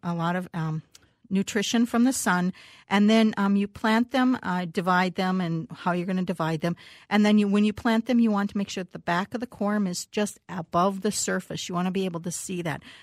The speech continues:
That's why we cut the leaves back, because if you didn't do that, the tall leaves would pull 'em right out after you plant 'em in the ground. So that's what you want to do. So go to the Yard and Garden line and, um, click on the garden tab and check about how to divide irises.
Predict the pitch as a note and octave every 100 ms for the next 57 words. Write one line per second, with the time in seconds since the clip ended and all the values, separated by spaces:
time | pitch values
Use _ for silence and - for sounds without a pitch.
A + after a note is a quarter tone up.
0 | _ G3 G3 A3 A3+ A#3 B3+ - G#3 G3+
1 | G3 F#3+ - D#3+ E3 F3+ - F3+ F3+ F#3
2 | F3+ F#3+ F3+ F3+ F3 E3 - - - E3+
3 | E3 E3 E3 D#3+ D#3 - E3+ D3+ D3 D#3+
4 | D3+ - - F#3 - - - D#3 D#3+ E3+
5 | C#3+ F3+ C3+ C#3 - - - _ - G#3
6 | G#3+ - B3+ C#4 A#3+ A#3+ C4+ A#3 A3 G3+
7 | F3+ G3 F3+ F3+ G3 G3+ G3 G3+ G#3+ F#3+
8 | F#3 G3 F#3+ F#3 F#3 F#3+ - _ - F#3
9 | E3+ F3 F3+ E3+ E3 - F3+ F3 E3 E3
10 | D#3+ D3+ D#3+ E3 D#3+ F3+ - G3+ A3 -
11 | _ _ E3 D#3+ D#3+ - D#3 D#3+ - D#3
12 | D#3+ D3+ E3 C#3 D#3+ - F3+ - - -
13 | - -